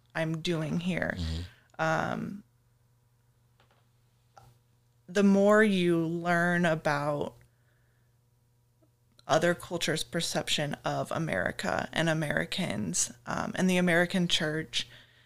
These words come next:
Speaker 1: I think that now gets in my head too, 'cause I'm like, "I'm not trying to save you from your life. I'm not trying to be this white savior. I'm not trying to be Jesus to you.
Speaker 2: Mm-hmm.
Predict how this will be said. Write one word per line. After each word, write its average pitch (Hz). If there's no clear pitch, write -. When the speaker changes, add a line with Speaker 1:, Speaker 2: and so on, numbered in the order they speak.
Speaker 1:
I 190
think 190
that 165
now 165
gets 170
in 175
my 170
head 175
too, 202
'cause 190
I'm 175
like, 165
"I'm 196
not 233
trying 196
to 175
save 170
you 151
from 170
your 151
life. 175
I'm 175
not 180
trying 175
to 196
be 165
this 165
white 160
savior. 160
I'm 165
not 185
trying 196
to 190
be 175
Jesus 160
to -
you. 151
Speaker 2:
Mm-hmm. 92